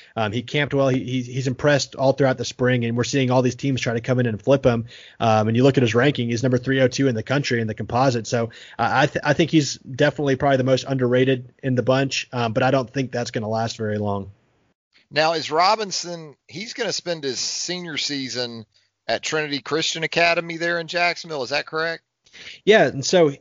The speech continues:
Speaker 1: I, I believe he started his career at Trinity Christian. He, he transferred to Sandalwood, and then he transferred back. Um, so <laughs> his twenty-four seven Sports database page, I mean, it took a minute to, to fix. I don't think I've ever had to,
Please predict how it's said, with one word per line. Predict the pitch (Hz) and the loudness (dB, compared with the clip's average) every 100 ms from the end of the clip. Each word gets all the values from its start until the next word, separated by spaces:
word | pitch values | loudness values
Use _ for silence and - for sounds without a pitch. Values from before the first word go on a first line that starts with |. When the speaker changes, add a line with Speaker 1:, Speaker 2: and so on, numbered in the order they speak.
| _ | _
Speaker 1:
I, | 151 156 | -2 0
I | 151 | 0
believe | 139 165 214 | 2 4 4
he | 165 | 2
started | 131 175 202 214 | 0 2 4 4
his | 180 156 | 4 2
career | - 160 165 | 0 2 2
at | 147 | 2
Trinity | 160 156 143 | -2 -2 0
Christian. | 156 151 - 147 | 0 0 0 -2
He, | 131 135 131 | 0 -2 -2
he | - 127 | -4 -4
transferred | - 165 160 151 | 0 0 0 -2
to | |
Sandalwood, | 123 - 147 139 131 131 127 | -2 0 2 4 6 4 4
and | 123 | 2
then | 127 | 0
he | 127 127 | 0 0
transferred | - 147 135 - 113 - | 0 0 0 -4 -8 2
back. | 131 127 113 - - - | 4 4 0 -10 -20 -6
Um, | 120 113 | -2 2
so | - 123 156 - | 4 4 4 0
<laughs> | - - | -4 4
his | 208 | 4
twenty-four | 190 214 202 202 | 6 4 6 4
seven | 196 170 | 4 2
Sports | 156 180 147 | 2 0 2
database | 147 143 147 139 131 | 2 4 4 2 0
page, | - 131 127 | 0 0 0
I | 127 | -2
mean, | 127 147 | -4 -4
it | 143 156 175 | -2 0 4
took | 185 | 4
a | 156 | 4
minute | 147 147 127 - | 2 0 -2 -6
to, | - | -14
to | - - 185 | -10 2 2
fix. | - 160 135 | 4 0 2
I | 160 | 0
don't | 160 | 0
think | 156 | 0
I've | 147 | 0
ever | 147 143 | 2 0
had | 143 151 139 | -2 -2 0
to, | 131 | -2